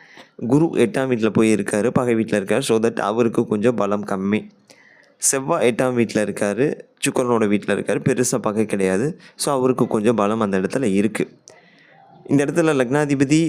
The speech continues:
ரெண்டாம் அதிபதி ரெண்டு பேரும் தொடர்பு உண்டு. நேரடியா ரெண்டாம் வீட்டை பார்க்கறனால மறைமுகமான வழிகள்ல பணம் வரும், அல்லது வெளியூர் வெளிநாட்டு வாழ்க்கையின் மூலமா, அல்லது சொந்த ஊரை தாண்டி வெளியூர் போய் அதன் மூலியமா ஜெயிச்சு வாழ்க்கையில பொருளாதாரத்தை உயர்த்தக்கூடிய அமைப்புகளை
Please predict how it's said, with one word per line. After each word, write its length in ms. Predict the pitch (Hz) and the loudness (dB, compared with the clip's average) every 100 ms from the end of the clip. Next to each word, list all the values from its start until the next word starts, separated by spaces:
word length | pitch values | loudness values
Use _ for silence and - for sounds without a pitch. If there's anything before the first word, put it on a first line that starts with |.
| 104 | 2
ரெண்டாம் 300 | 117 127 127 | 0 0 0
அதிபதி 240 | 117 110 | 2 4
ரெண்டு 220 | 104 107 120 | 4 2 2
பேரும் 220 | 131 135 | 2 2
தொடர்பு 300 | 117 107 104 | 0 0 0
உண்டு. 260 | 101 117 - | 2 2 2
நேரடியா 380 | 117 120 131 131 | 2 2 2 2
ரெண்டாம் 220 | 107 117 | 2 0
வீட்டை 200 | 117 113 101 | -2 -2 -4
பார்க்கறனால 600 | 98 101 98 92 104 135 - - - | -4 -4 -4 -2 -4 -6 -12 -18 -6
மறைமுகமான 680 | 113 127 151 147 135 127 127 | -2 0 2 2 2 2 2
வழிகள்ல 400 | 131 110 101 101 | 2 2 2 0
பணம் 320 | 104 104 101 | 0 -2 0
வரும், 300 | 95 101 131 - - - | 0 0 -4 -8 -18 -6
அல்லது 300 | 104 117 135 | -2 0 2
வெளியூர் 440 | 110 135 160 160 | 4 4 6 6
வெளிநாட்டு 520 | 123 113 113 110 104 | 4 4 2 0 0
வாழ்க்கையின் 420 | 101 98 98 98 | 0 0 -2 0
மூலமா, 360 | 95 92 92 110 - - - | 0 0 0 -2 -4 -16 -6
அல்லது 260 | 110 117 | -4 0
சொந்த 320 | 127 113 123 147 | 0 0 2 2
ஊரை 200 | 143 123 | 2 2
தாண்டி 340 | 110 113 120 | -2 -2 0
வெளியூர் 460 | 104 107 131 135 - | 2 4 4 4 2
போய் 380 | 101 101 101 - - | 2 2 0 -4 -8
அதன் 320 | - 113 143 151 | -6 -2 -2 2
மூலியமா 520 | 147 147 139 135 135 113 | 4 4 4 2 0 2
ஜெயிச்சு 560 | 104 113 110 - 107 - | 4 4 2 -2 -2 -2
வாழ்க்கையில 460 | 98 107 117 127 123 | -2 -2 0 2 2
பொருளாதாரத்தை 680 | 110 107 117 113 101 95 101 | 0 0 0 0 -2 0 2
உயர்த்தக்கூடிய 520 | 110 110 113 107 101 | 2 0 -2 0 0
அமைப்புகளை 460 | 95 92 92 98 | 0 0 0 0